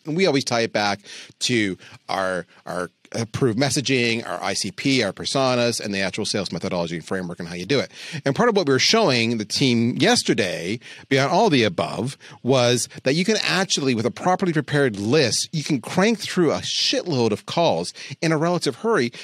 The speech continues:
And we're using a three-touch, initial three-touch. So to Michael's point, how we were showing them yesterday, and this is just one way, it's not the only way, you'll figure out your way,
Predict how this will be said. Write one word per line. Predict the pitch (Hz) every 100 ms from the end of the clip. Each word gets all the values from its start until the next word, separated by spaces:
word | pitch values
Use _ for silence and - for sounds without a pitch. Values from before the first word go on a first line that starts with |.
| 143
And | 180
we're | 190
using | 214 180 175
a |
three-touch, | 156 - 196 185 - 151 - -
initial | 143 180 180
three-touch. | - - 147 - 101 -
So | 147 117 - - -
to | 151
Michael's | 131 120 131 127
point, | - 196 - - - - _ -
how | 143 131
we | 127 226 294
were | 220
showing | - 151 135
them | 117
yesterday, | 135 160 151 107 113
and | 226
this | 262 -
is | 190
just | 185
one | 151 101 107 117
way, | 127 180
it's | 220 -
not | 233
the | 220
only | 139 139
way, | 139 147 185
you'll | 180
figure | 202 202 170
out | 165
your | 135
way, | 120 117 196